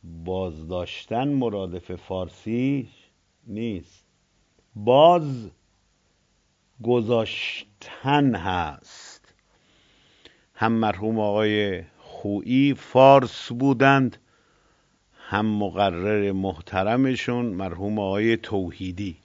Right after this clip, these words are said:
این تعبیرشون، تعبیر فارسی،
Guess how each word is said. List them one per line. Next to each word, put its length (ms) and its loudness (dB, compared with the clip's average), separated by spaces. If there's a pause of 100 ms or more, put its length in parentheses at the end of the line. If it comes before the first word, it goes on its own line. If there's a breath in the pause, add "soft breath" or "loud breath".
(2000)
این 380 0 (160)
تعبیرشون، 1080 2
تعبیر 840 -2
فارسی، 1000 0